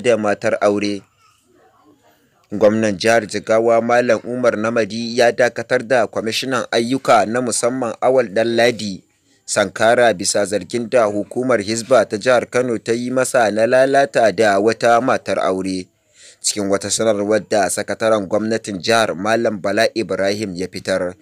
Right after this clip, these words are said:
ya ce an ɗauki matakin ne domin samun damar gudanar da cikakken bincike kan zargin da ake yi wa kwamishinan. Ya ce za a gudanar da binciken domin tabbatar da gaskiya da kuma kare martabar gwamnatin jihar.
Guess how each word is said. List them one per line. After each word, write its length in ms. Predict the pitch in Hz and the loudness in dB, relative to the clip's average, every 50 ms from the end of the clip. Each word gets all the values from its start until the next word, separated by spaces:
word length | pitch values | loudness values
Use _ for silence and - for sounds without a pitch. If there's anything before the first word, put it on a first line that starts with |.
| - - - - _ | -20 -20 -20 -20 _
ya 200 | - 101 98 95 | 0 2 2 2
ce 220 | 92 - - 107 92 | 2 0 0 0 2
an 160 | - 95 101 - | 2 0 -4 -2
ɗauki 480 | - 107 98 90 - - - 104 101 101 | -2 -2 -2 -2 -4 -8 -6 -6 -4 -2
matakin 580 | 104 104 101 - 107 104 - - 117 104 101 | -2 -4 0 0 0 0 0 -4 -6 -6 -4
ne 120 | 104 107 107 | -2 -4 -4
domin 360 | 92 104 101 92 98 104 104 | -2 -2 -2 -2 -2 -2 -2
samun 460 | 95 - 110 107 113 113 107 98 87 | -2 2 2 2 2 2 -2 -6 -2
damar 360 | 87 107 107 107 107 110 107 101 | 0 0 0 2 0 -2 -4 -2
gudanar 480 | 95 113 107 101 113 113 113 117 120 117 | -4 -4 0 2 2 2 2 0 -2 -2
da 280 | 98 120 117 107 95 | 0 2 2 2 2
cikakken 500 | - - - 101 101 - - 127 113 117 | 0 -4 -6 -6 -6 -4 -2 -2 -2 -2
bincike 480 | 101 110 107 - - - - 117 113 110 | -4 -8 -8 -6 -8 -8 -4 -4 -4 0
kan 160 | - 123 117 | 0 -2 -2
zargin 440 | 107 98 110 98 98 90 123 123 120 | 0 -2 -2 -2 -2 -6 -6 -6 0
da 120 | 107 120 - - | 2 2 2 2
ake 260 | 117 113 - - 120 110 | 0 -4 -4 -6 -6 -4
yi 240 | 107 107 113 120 127 | -4 -4 -4 -2 0
wa 260 | 131 135 127 113 98 | 4 4 6 4 4
kwamishinan. 800 | 90 - 90 90 95 90 - - 101 101 98 92 90 87 90 - _ _ _ _ - - - - - _ - | 2 -2 -6 -6 -4 -6 -6 -6 -4 -4 -4 -4 -6 -8 -12 -18 _ _ _ _ -20 -20 -20 -20 -20 _ 0
Ya 160 | 101 101 98 | 0 0 0
ce 160 | - - 110 101 | 0 -2 -2 0
za 200 | 90 104 104 85 | 2 4 4 4
a 80 | 101 | 4
gudanar 460 | 98 82 101 92 110 104 104 107 107 107 | 0 -2 -2 0 0 0 0 0 -4 -2
da 140 | 95 113 104 | -2 -4 -4
binciken 580 | 85 98 92 87 - - - 120 113 113 101 | -2 -4 -8 -8 -8 -8 -4 -4 -4 -4 -4
domin 320 | 85 98 95 98 107 107 95 | -6 -6 -6 -4 -6 -6 -6
tabbatar 540 | - 113 98 - - 113 - - 117 117 113 | -4 -6 -6 -4 -6 -8 -2 -2 -2 -2 0
da 220 | 98 123 110 98 | 2 2 2 2
gaskiya 480 | 85 80 107 - - - - 120 120 123 | 2 -2 -4 -4 -4 -4 0 2 2 4
da 80 | 110 110 | 2 0
kuma 400 | 101 - 113 110 120 117 113 110 | -2 -2 -4 -4 0 -2 -2 -2
kare 360 | - - 127 123 131 127 127 | -2 2 2 4 4 4 2
martabar 500 | 113 110 113 113 - - 127 120 127 110 | 0 0 -2 -2 0 -2 0 2 2 0
gwamnatin 560 | 87 - 98 95 98 98 101 - - 101 95 85 | 0 -4 -4 -4 -2 -4 -6 -6 -6 -8 -8 -6
jihar. 400 | 87 101 98 95 92 85 87 | -2 -2 0 0 -2 -4 -8